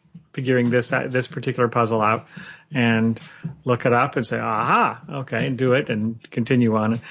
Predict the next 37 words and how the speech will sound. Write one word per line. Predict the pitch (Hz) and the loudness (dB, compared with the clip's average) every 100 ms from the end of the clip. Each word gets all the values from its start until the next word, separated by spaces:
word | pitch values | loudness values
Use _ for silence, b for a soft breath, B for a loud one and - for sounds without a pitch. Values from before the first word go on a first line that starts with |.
| B B | B B
And | 214 139 135 131 | 0 4 4 4
sometimes | 160 160 160 151 151 135 | 2 2 2 0 0 0
I | 135 | 0
would | 135 131 | 0 0
just | 135 - | -6 -2
follow | 143 139 | 0 0
the | 131 131 | 0 -2
guide, | 135 139 180 | 0 2 0
and | 226 127 113 | -2 -6 -4
sometimes | 131 123 120 120 | -4 -4 -2 -2
I | 117 | -2
would | 117 113 | -2 -2
say, | - 117 110 B B B | -2 -4 -4 B B B
"No, | 170 160 | 0 2
I'll | 170 | 2
just | 151 - _ _ _ _ _ | 2 -4 _ _ _ _ _
continue | - 131 151 151 | -6 -2 0 2
with | 139 | 2
the | 131 | 2
game | 120 123 | 2 4
until | 127 117 131 117 | 2 0 2 2
I, | 113 113 113 B B B B - | 2 0 -4 B B B B -4
uh, | 127 117 110 117 | 0 2 0 -2
get | - 127 120 107 | -4 0 0 0
further." | 143 123 104 104 | 0 2 0 -4
Things | - 143 131 | 0 0 4
like, | 131 117 | 2 2
uh, | 131 120 131 - | -2 -2 -6 -8
I, | 131 127 - | -10 -10 -16
for | - 120 | -8 -2
me, | 123 139 | 2 2
going | 120 - - 139 120 110 | 0 -6 -12 -2 0 4
way | 117 | 4
back | 117 120 113 | 4 2 0
to | 127 113 | 0 2
Monkey | 113 120 120 | 2 2 0
Island, | 110 123 120 98 101 | 2 2 2 0 -8